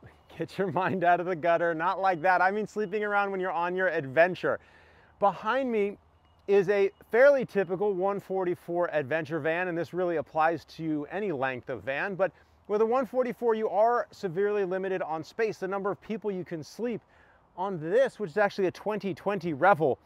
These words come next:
you actually have a bed that, that, uh, bench seat kinda turns into a bed, but that actually was taken away,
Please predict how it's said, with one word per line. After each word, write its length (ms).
you 160
actually 380
have 180
a 60
bed 400
that, 160
that, 280
uh, 140
bench 220
seat 220
kinda 300
turns 320
into 220
a 40
bed, 260
but 140
that 140
actually 260
was 160
taken 320
away, 500